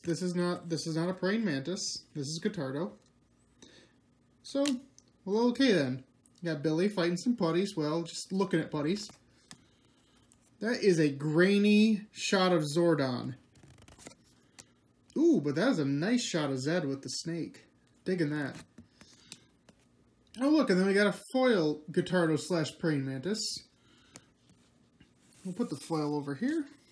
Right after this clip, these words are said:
And then, of course, Aisha. You're gonna be seeing this card a lot,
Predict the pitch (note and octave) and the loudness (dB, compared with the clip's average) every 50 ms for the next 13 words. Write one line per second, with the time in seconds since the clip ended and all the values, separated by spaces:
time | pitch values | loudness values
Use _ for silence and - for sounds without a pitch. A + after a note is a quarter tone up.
0 | - - - _ _ _ - - - - - - - - - - - - F3+ G3 | -20 -20 -20 _ _ _ -20 -20 -20 -20 -20 -20 -20 -20 -20 -20 -10 -6 -4 -2
1 | A3+ A#3 A3+ F#3+ - - G3+ G3 G3 F#3 F3 - F#3 E3 - - D#3+ D3+ C#3 - | 0 0 0 -2 -2 -2 -2 0 0 0 0 0 -2 -2 -2 -2 -4 -4 -4 -4
2 | - - - - C3+ - _ - F3 F#3+ G3+ A3 G#3+ F#3+ G3+ G3+ F#3 - - G3+ | -6 -8 -10 -12 -16 -16 _ -4 0 2 4 4 4 2 2 0 -2 0 0 0
3 | F#3+ F#3 F3+ F3+ - - - - F3 E3+ D#3 D3+ D3+ E3 F3 F3+ F3+ F3+ F3 F3 | 2 2 2 0 -2 -2 -4 -2 -2 0 0 0 0 0 0 0 0 0 -2 -4
4 | - | -6